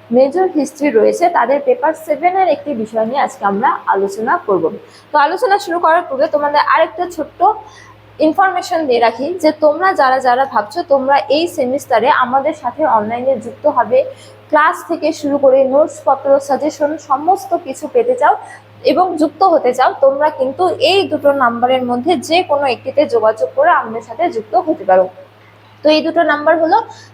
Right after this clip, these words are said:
সেভেন জিরো সেভেন সিক্স থ্রি নাইন এইট সিক্স জিরো সিক্স এবং আরেকটি হলো সিক্স টু নাইন ফাইভ নাইন ওয়ান সিক্স টু এইট টু, ঠিক আছে? এছাড়া তোমাদের কোর্স ফিটা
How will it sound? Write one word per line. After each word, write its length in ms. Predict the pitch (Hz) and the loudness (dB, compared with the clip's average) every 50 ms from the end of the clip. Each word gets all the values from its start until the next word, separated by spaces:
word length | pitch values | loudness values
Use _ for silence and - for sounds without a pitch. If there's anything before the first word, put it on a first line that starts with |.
| - - | -2 0
সেভেন 220 | 320 311 339 403 415 381 | 2 2 2 2 -2 -2
জিরো 180 | 339 302 330 330 - - | -2 -2 -2 -2 2 2
সেভেন 240 | 240 233 240 269 285 | 2 2 2 -2 -4
সিক্স 240 | 294 - 403 403 - - | -4 -4 -6 -6 -6 -2
থ্রি 140 | - 302 285 277 285 | 0 0 0 2 2
নাইন 120 | 320 359 349 269 | 0 0 2 2
এইট 100 | 240 247 240 - | 2 2 2 -2
সিক্স 180 | 302 285 240 226 | -6 -6 -4 -2
জিরো 140 | 254 254 269 302 | 2 2 2 2
সিক্স 240 | - 403 403 - - - 269 | 2 -4 -6 -4 -2 -2 0
এবং 140 | 254 285 277 269 - 269 | 0 0 -2 0 0 -2
আরেকটি 300 | 285 302 359 - - 349 349 302 | -2 -2 -2 -6 -4 -2 -2 0
হলো 160 | 233 269 370 466 - - - - - - - - - | 2 2 2 2 0 -6 -18 -20 -20 -20 -20 -16 -6
সিক্স 240 | - 427 453 453 - | -2 -2 -2 -2 -2
টু 100 | - 370 359 320 | 0 0 2 2
নাইন 120 | 254 233 240 262 - | 2 0 0 0 0
ফাইভ 140 | 294 339 330 294 262 | 0 0 0 0 0
নাইন 120 | 214 220 226 | 0 0 0
ওয়ান 160 | 254 277 349 381 - - | -2 -4 -4 -4 -6 -6
সিক্স 180 | 269 254 - - - | -8 -8 -8 -8 -4
টু 100 | 320 349 349 - - - 254 | -2 -2 -2 -2 0 0 0
এইট 120 | 254 - - | 0 0 -4
টু, 100 | - 359 - - - | -8 -8 -8 -8 -8
ঠিক 140 | - 330 415 440 | -2 0 2 2
আছে? 160 | - - 466 - - - - - - 285 | 0 0 -4 -8 -8 -12 -14 -6 -2 -2
এছাড়া 240 | 294 - 359 349 359 349 311 | 2 2 4 2 2 2 -2
তোমাদের 300 | 302 302 302 302 330 339 330 | -2 -2 0 2 0 0 2
কোর্স 220 | - 302 302 302 - - | 2 0 0 0 -2 -6
ফিটা 240 | - 339 311 - | -4 -4 2 2